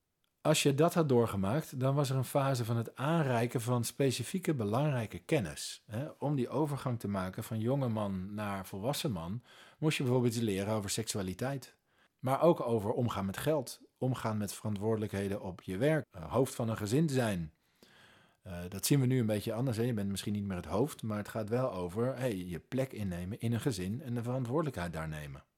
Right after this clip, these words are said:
Nou, als die kennis was overgedragen, dan kwam er een beproeving. En die beproeving, die kon behoorlijk pittig zijn.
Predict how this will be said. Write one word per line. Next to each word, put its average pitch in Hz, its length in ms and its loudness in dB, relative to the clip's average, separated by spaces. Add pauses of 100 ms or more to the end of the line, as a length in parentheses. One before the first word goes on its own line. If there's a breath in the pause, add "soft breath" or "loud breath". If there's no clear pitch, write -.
(840 loud breath)
Nou, 98 160 -4
als 123 160 0
die 131 100 -4
kennis 160 280 6
was 117 140 2
overgedragen, 160 1000 4
dan 185 320 6
kwam 147 280 4
er 185 200 2
een 123 100 2
beproeving. 98 600 0 (360 soft breath)
En 120 140 -4
die 120 100 2
beproeving, 160 720 4
die 127 120 4
kon 117 300 2
behoorlijk 120 800 4
pittig - 280 -8
zijn. 78 380 -8